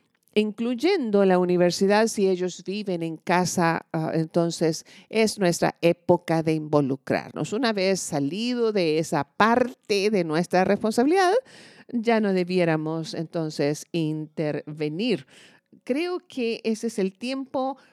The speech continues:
para dar lo mejor de tu corazón al corazón de tus hijos. Creo que también allí está la oportunidad de, de, de dejar recuerdos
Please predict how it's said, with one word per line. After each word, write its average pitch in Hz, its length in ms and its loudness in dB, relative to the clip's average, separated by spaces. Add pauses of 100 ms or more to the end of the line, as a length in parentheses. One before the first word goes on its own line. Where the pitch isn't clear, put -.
(140)
para 185 260 -4
dar 202 260 -2
lo 220 120 -2
mejor 226 580 0
de 185 140 0
tu - 260 -6
corazón 285 720 -2
al 190 240 0
corazón 180 800 -2 (320)
de 165 640 0
tus 139 300 -4
hijos. - 520 -10 (400)
Creo 190 460 2
que 165 200 -2
también 160 360 0
allí 180 360 0
está 170 320 2
la 156 120 2
oportunidad 156 640 -2
de, 147 180 0
de, 104 400 -2
de 170 140 0
dejar 175 460 0
recuerdos 175 880 2